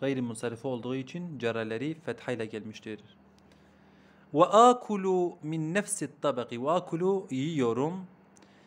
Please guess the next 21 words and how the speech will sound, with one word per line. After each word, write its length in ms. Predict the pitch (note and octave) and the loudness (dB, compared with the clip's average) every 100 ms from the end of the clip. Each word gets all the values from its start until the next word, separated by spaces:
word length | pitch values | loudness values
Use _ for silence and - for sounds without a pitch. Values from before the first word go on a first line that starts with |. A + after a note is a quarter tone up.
| - | -10
Min 220 | C3+ C#3+ E3+ | -2 0 0
nefsi 220 | F#3+ - | -2 0
tabaki, 380 | D#3 B2+ B2+ - | 0 0 -4 2
aynı 480 | E3 E3 C3+ A#2+ A#2+ | 2 2 0 -2 -2
tabaktan. 640 | - A#2+ A2+ - C#3+ A2+ G2 - | 0 2 0 2 2 2 -4 -4
Ellezi, 460 | C#3 C3+ D#3+ D3 B2+ | -2 0 0 -2 -4
o 140 | C#3+ | -4
tabak 360 | C#3+ D3+ G3+ - | -2 -2 -2 -2
ki 80 | E3 | -4
yeakulu, 760 | C3 D#3+ C#3+ - D3+ G3 A3 A3 - | -2 -4 -4 -6 -2 0 -2 -8 -16
yiyor. 680 | C#3 C3 D#3+ D#3 C#3+ F#3+ G#3 - - - - - - | -4 -2 -2 2 2 2 -2 -16 -20 -20 -20 -16 -6
Minhu, 560 | C3+ F3+ F3+ D#3 G3 | 0 0 0 0 2
o 120 | F3 | 0
tabaktan. 680 | E3+ C3+ C3 - F#3 G#3+ G#3+ - C3 | 2 0 0 0 2 0 -4 -6 0
Raculun, 760 | C3+ C#3+ E3 D#3+ F#3+ G#3+ A3 - - _ _ _ _ - | 0 2 0 2 2 0 -4 -12 -20 _ _ _ _ -6
e, 420 | B2 A#2+ A#2 A2+ A2+ - - _ _ | -2 0 0 -2 -6 -12 -20 _ _
bir 360 | D#3+ E3 D#3+ B2 | 4 4 2 -4
adam. 440 | B2 C#3 F#3 G3+ F#3 - | 2 4 4 0 -10 -12
Bi 180 | B2+ C#3+ | -6 0
ayneyni 580 | C3+ C3+ C3 F3+ G3 F3 | 0 0 -2 -2 -2 0
zerkaveyni. 760 | C3 - A#2+ B2+ A#2+ A2 G#2+ | -2 0 -2 0 -4 -6 -10